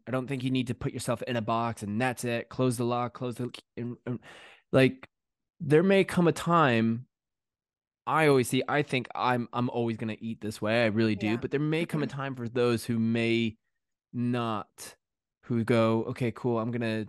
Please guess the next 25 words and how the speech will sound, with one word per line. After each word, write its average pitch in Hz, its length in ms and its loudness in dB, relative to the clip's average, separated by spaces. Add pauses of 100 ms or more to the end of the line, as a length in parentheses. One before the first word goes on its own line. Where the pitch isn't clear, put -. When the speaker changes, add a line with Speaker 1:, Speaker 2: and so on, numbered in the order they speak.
(180)
Speaker 1:
this 123 200 -4
is 110 360 -6
my 113 120 2
lifestyle. 113 400 2
This 104 160 -2
is," 107 120 -4 (180)
but 127 180 -6
then 147 280 2 (180)
there 131 100 -4
might 185 180 -2
be 147 260 0
other 131 200 -2
things 131 220 -4
that 127 140 -4
may 127 140 -4
come 120 240 -6
up 131 160 -4
in 123 100 -2
your 117 120 -2
life 107 260 -4
where 110 100 -2
you 110 220 -2
might 123 340 -4
need 123 260 -4
to 120 240 -2